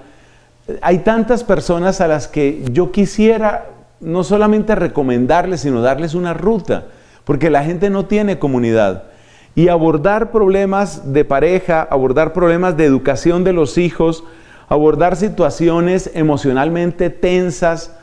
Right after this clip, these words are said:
o complicadas sin comunidad es muy difícil, muy, muy difícil. Entonces vamos a recordar, ustedes pueden seguir los apuntes y también quedarán junto con la descripción de este video,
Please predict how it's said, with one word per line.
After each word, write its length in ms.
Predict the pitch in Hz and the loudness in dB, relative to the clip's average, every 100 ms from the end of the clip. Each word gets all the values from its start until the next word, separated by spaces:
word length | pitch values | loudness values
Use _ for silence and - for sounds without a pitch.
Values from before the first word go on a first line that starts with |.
| - - - | -20 -10 -4
o 160 | 143 | -2
complicadas 840 | 156 151 - 135 120 165 175 165 - | 0 0 0 0 2 2 0 -2 -8
sin 320 | - 202 214 | -4 0 2
comunidad 720 | 208 190 156 139 127 139 156 - | 2 0 2 2 2 2 0 -4
es 160 | 139 | -4
muy 460 | 131 139 175 175 147 | -2 0 2 2 0
difícil, 600 | 113 117 101 - 98 104 - | -2 -4 -6 -6 -12 -14 -10
muy, 440 | 120 151 190 190 | -2 2 4 4
muy 200 | 151 143 | 0 -6
difícil. 560 | 117 117 107 92 - 95 - _ _ _ _ _ _ _ - - - | -6 -6 -6 -8 -12 -18 -20 _ _ _ _ _ _ _ -20 -20 -8
Entonces 400 | - 156 202 214 | 0 2 2 4
vamos 340 | 220 233 247 240 | 2 2 2 2
a 120 | 190 | 2
recordar, 580 | 165 - 151 143 175 208 | 2 2 0 2 2 0
ustedes 320 | 180 180 170 | 0 0 0
pueden 220 | 175 180 | 0 0
seguir 340 | 156 139 147 156 | 0 0 0 2
los 240 | 170 - | 0 0
apuntes 600 | 131 165 165 156 196 160 | -2 0 0 0 -2 -2
y 80 | 147 | -2
también 320 | 127 127 131 | -2 -2 0
quedarán 480 | 156 147 131 139 156 | 2 2 2 0 -2
junto 260 | 156 139 127 | -2 -2 -2
con 140 | 123 | 0
la 80 | 117 | -2
descripción 460 | 104 113 101 123 | -2 -6 -6 -4
de 80 | 131 | -4
este 180 | 143 165 | -4 0
video, 420 | 156 160 165 175 | 2 4 4 2